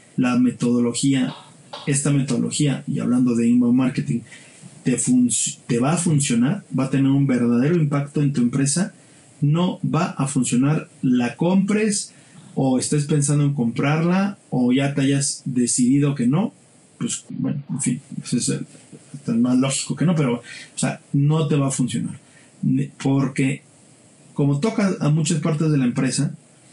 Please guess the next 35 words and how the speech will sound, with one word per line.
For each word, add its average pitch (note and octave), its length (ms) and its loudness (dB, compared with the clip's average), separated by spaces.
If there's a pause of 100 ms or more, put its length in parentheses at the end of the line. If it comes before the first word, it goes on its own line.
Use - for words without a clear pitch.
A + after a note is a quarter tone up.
(400)
Y C#3+ 100 2
como C3+ 240 0
toca D#3 400 0
procesos, D3 600 0
y B2+ 40 0
hay C3 100 -2
que, C#3+ 120 0
bueno, B2 500 0
hay A#2 100 -4
que C3 80 0
meter C3 300 0
procesos C#3 440 0
si A#2+ 100 2
no A#2+ 120 4
lo B2+ 100 0
tenías, C#3 460 0
y - 40 -8
si - 140 -4
los A2+ 160 -8
tenías, C3+ 460 0 (240)
los D3 120 -4
tienes B2+ 260 2
que - 120 -4
cambiar, C#3 460 2 (1120)
pues A2 280 -2
realmente, B2+ 1000 2 (120)
este, - 580 -8 (500)
pues - 180 -4
si C3 160 0
no C3+ 140 2
hay D3 140 2
un D3 140 4
verdadero, C#3+ 800 2 (280)
eh, - 140 -8 (300)
que B2+ 260 -2